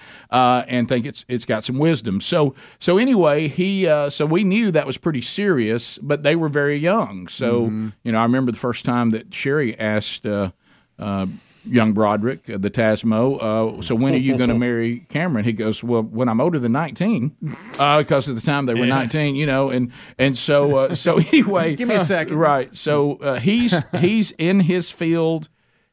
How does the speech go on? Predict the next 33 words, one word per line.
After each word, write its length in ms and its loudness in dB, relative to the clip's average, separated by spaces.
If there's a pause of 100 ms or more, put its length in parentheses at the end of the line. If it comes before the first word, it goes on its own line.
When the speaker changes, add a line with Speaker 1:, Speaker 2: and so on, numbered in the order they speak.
Speaker 1:
He's, 520 -2
uh, 160 -2
certainly 400 -2
can 220 -2
be 320 -2
a 100 -6
good 220 -2
provider 560 0
already, 600 2 (460)
uh, 360 -2
and 200 -2
she 260 -2
is, 220 0
uh, 440 -2
finishing 500 0
up 240 2
school, 720 -2
and 340 0
so 440 0 (500)
he, 300 0
he 200 -2
came 300 -2
to 180 0
us 260 -2
and 140 -2
said, 600 -2
uh, 420 -2
"I'm, 240 -6
I'm 140 0
about 280 -2
to 100 -12
ask, 500 -6
uh, 240 -4